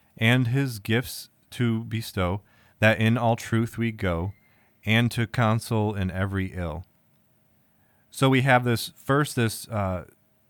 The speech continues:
kind of royal decree. It reminds us, too, of the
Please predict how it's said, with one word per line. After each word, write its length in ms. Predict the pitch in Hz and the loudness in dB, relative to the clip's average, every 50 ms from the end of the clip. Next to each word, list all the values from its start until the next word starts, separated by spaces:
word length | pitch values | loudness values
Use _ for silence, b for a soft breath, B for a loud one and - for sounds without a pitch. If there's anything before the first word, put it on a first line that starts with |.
| _ _ _ _ _ - - | _ _ _ _ _ -4 -2
kind 140 | 160 180 156 | 0 2 2
of 160 | 113 104 101 | 2 2 2
royal 560 | 101 113 123 139 160 147 123 110 104 101 - 104 | 4 6 6 8 8 6 6 4 2 0 -4 -4
decree. 560 | 113 110 - - - 127 139 147 139 113 95 | -4 -4 -4 -2 2 4 4 4 4 4 2
It 120 | 95 85 82 101 | 0 -2 -2 0
reminds 340 | 110 110 117 123 120 107 113 | 2 2 4 2 0 0 -2
us, 180 | 101 - - | -4 -4 -6
too, 320 | - - - 127 127 120 113 | -6 -2 0 2 2 2 2
of 120 | 104 98 | 0 -2
the 240 | 101 92 90 90 | -4 -4 -4 -4